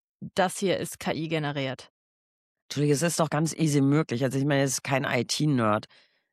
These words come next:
Speaker 2: Aber es kann doch nicht so schwierig sein, dass beim Upload, weißt du, du hast doch auf YouTube bestes Beispiel, da läuft automatisiert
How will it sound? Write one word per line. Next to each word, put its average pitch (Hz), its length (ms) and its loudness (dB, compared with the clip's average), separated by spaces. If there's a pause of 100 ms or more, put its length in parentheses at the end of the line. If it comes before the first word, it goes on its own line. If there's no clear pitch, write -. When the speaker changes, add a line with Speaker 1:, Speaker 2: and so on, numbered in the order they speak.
(120)
Speaker 2:
Aber 139 180 2
es - 120 -2
kann 147 160 0
doch 175 80 4
nicht 160 220 2
so 143 120 -2
schwierig 147 760 0
sein, 117 340 0
dass 151 260 0
beim 151 380 0
Upload, 113 680 0 (1160)
weißt 143 220 2
du, 170 100 4
du 139 240 2
hast 180 200 2
doch 185 120 4
auf 139 160 0
YouTube 185 460 0
bestes 160 400 0
Beispiel, 131 520 0
da 135 100 2
läuft 147 380 2
automatisiert 160 1400 2